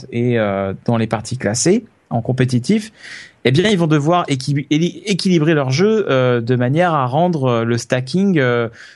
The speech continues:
bah, équilibré au final, euh, le permettre, mais de le rendre, euh, tout aussi viable que de ne pas faire de stacking. Et le souci, c'est qu'on va devoir du coup nerfer des héros qui sont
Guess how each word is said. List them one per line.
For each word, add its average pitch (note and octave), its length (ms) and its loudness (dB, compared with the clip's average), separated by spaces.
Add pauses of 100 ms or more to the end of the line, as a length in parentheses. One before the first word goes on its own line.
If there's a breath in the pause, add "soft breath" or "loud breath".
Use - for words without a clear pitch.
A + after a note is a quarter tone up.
(120 loud breath)
bah, A2 160 0
équilibré D3 540 2
au B2+ 80 2
final, A2 360 -2
euh, G2 300 -2
le C3 180 0
permettre, D3 500 0
mais D3 180 -2
de C3+ 100 -2 (320)
le A#2 140 0
rendre, C#3+ 340 0
euh, A#2 180 2 (340 loud breath)
tout F3+ 200 2
aussi D3+ 260 2
viable D#3+ 320 2
que F3 240 0
de D#3 140 0
ne B2+ 100 2
pas C3+ 180 0
faire D3 180 -2
de D3 80 -2
stacking. C3 480 -2 (440 loud breath)
Et C#3 160 4
le C#3 140 0
souci, D3+ 380 -2
c'est E3+ 160 0
qu'on D3 120 0
va C3 140 0
devoir C3 360 2
du C#3 120 -2
coup E3 160 2
nerfer D#3 640 0
des C3 220 2
héros D#3+ 440 2
qui C3+ 140 -2
sont C3+ 440 0